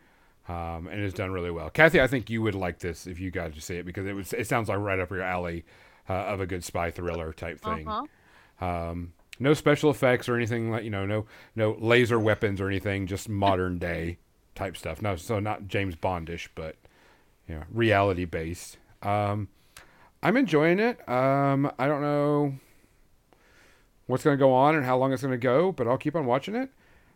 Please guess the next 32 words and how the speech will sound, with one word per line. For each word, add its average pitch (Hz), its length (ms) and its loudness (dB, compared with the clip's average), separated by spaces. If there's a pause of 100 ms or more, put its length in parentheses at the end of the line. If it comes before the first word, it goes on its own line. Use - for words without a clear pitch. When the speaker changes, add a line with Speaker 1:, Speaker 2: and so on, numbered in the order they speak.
(120)
Speaker 1:
Um, 127 500 2
right 220 160 4
now 311 80 0
I 247 60 2
give 233 100 0
it 226 40 2
about 202 160 2
a 175 40 4
one 143 360 2
'cause 147 120 -4
there's 151 160 -2
some 143 220 0
scenes 165 480 -2
or, 123 280 2
you 127 100 -4
know, 117 120 0
some 143 180 -4
things 156 200 0
I'm 120 100 -4
just 123 140 -4
a 135 60 0
little 127 220 0
off 107 220 0
on, 160 240 4
but 131 160 0
it's 107 120 -4
not 104 220 -2
bad. - 440 -2 (640)
It's - 80 -10
like, 214 160 0
Speaker 2:
Slow 226 320 -8
Horses. 202 500 -12